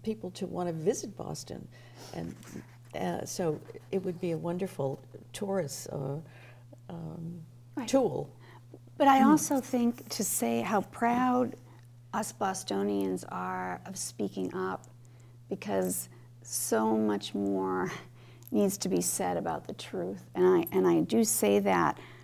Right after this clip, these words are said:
Speaker 2: Massachusetts Indigenous people are presently petitioning the governor to rename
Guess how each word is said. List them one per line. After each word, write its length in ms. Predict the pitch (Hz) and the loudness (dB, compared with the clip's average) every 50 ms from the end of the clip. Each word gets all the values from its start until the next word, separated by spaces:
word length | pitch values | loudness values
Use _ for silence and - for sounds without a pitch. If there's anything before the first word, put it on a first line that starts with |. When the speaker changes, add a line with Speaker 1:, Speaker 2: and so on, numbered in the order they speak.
| - - - | -20 -8 0
Speaker 2:
Massachusetts 1040 | - 202 214 240 226 - 247 - - - 240 233 220 - - 202 185 170 - - - - - | 4 6 6 6 6 4 2 2 2 2 4 4 4 2 2 2 2 2 0 -2 -6 -4 0
Indigenous 640 | 190 185 180 185 190 196 208 214 214 208 202 - | 0 2 4 6 6 6 6 4 4 2 2 0
people 360 | - - 208 202 - 180 165 - | 0 0 0 2 2 2 2 4
are 120 | - 175 180 | 4 4 4
presently 600 | 175 - - - 214 208 - 240 - - 233 226 | 2 0 0 2 2 4 4 2 2 2 0 0
petitioning 720 | 214 - 214 - - 214 196 190 - 196 196 190 185 180 | 0 0 -4 0 0 0 0 0 0 2 2 4 4 4
the 80 | 175 170 | 2 2
governor 680 | - 185 175 175 180 185 180 170 147 135 143 156 151 - - - - - - - - | 2 2 2 2 2 2 2 0 0 0 -2 -2 -4 -6 -12 -20 -20 -20 -20 -18 -10
to 140 | - - 202 | -2 0 2
rename 1040 | 180 175 185 214 240 247 254 240 233 220 214 202 190 185 185 185 180 180 185 190 | 4 6 6 8 10 10 10 8 8 6 4 4 4 4 2 2 2 2 2 0